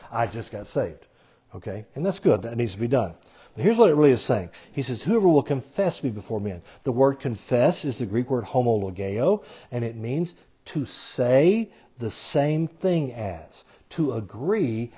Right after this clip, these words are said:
and say it out loud. That's what the word is talking about. Confess means to agree.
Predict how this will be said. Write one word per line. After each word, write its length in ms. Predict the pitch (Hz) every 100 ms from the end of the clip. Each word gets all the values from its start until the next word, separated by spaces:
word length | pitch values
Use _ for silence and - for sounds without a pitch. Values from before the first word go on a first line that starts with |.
| -
and 200 | 120 113
say 340 | - - 139
it 140 | 139 135
out 260 | 139 131 135
loud. 480 | 123 104 90 - - _
That's 160 | 104 -
what 140 | 123
the 80 | 127
word 240 | 131 139
is 80 | 135
talking 340 | - 127 107 98
about. 300 | 90 85 - - _
Confess 520 | 131 117 - 151 165 147
means 220 | 147 -
to 200 | - 120
agree. 400 | 92 113 147